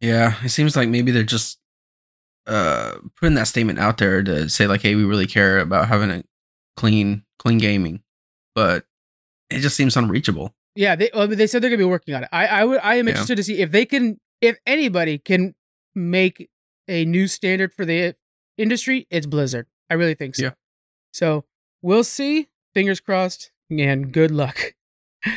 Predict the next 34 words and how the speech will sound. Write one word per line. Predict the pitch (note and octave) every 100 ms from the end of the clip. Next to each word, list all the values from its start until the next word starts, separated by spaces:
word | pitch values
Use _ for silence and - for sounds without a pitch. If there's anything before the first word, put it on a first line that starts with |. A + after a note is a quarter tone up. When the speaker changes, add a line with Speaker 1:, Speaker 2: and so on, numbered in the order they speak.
| D3 - C#3+ D#3 -
Speaker 2:
Yeah. | D#3+ D3 C3+
Speaker 1:
<laughs> | _ F#3
Speaker 2:
All |
right, | F#3+
let's | G3 A#3+
move | C4+
into | C4+
our | A3+
games. | G3 G3 F#3+
World | F3+ G#3+
of |
Warcraft | G#3 G3 G3+ F#3
is | E3
gonna | E3+
be | E3+
the | E3
first | E3 D#3 E3+
one, |
of | D#3
course. | - D#3 D3+ _ _ _ -
We | F3
have | F3
a |
new, | F3 G3 - -
a | G3
new | F3 G#3+
giant | E3+ F3+ G3
patch | E3+ C#3+ -
coming. | D#3 D3+
Wow. | D3 E3 F#3
Um, | G3+ E3 D#3 D3+ D#3+ -
it's | -
gonna | F3
be | E3 D#3